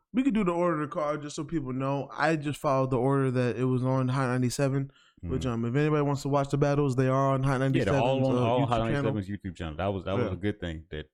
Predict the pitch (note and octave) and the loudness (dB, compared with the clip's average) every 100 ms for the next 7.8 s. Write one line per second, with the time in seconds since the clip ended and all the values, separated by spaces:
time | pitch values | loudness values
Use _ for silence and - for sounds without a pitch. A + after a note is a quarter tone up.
0 | - F#2 - B2 C3 G#2 - E2 D2+ - | -8 -8 -6 -4 -2 -4 -6 -6 -6 -8
1 | D#2+ - _ D3+ D3+ G#2+ - - C3+ C#3 | -10 -12 _ -2 0 0 -4 -2 0 0
2 | B2+ F#2 D#2+ G2+ G#2+ F#2+ - F2+ - D2 | 0 -2 -2 -2 0 -2 -4 -6 -6 -14
3 | - - _ C#3+ C#3+ C3 D3 D#3 D3+ D3+ | -18 -20 _ -8 -4 -2 0 0 2 0
4 | C#3+ D3+ C#3+ D3+ D3 C#3+ C#3 C3+ C3 C3+ | 2 0 2 0 2 2 2 2 2 2
5 | D3 - - C3+ C3+ C#3+ D3 C#3+ C#3 C#3+ | 0 -4 -2 0 2 2 2 2 2 0
6 | C#3 C#3+ C#3 C#3 C3 D3+ C#3 C#3 C3 C3 | 2 2 2 0 2 0 2 2 2 2
7 | B2+ B2+ A#2+ B2 B2+ B2 B2 | 2 0 -2 -2 0 0 0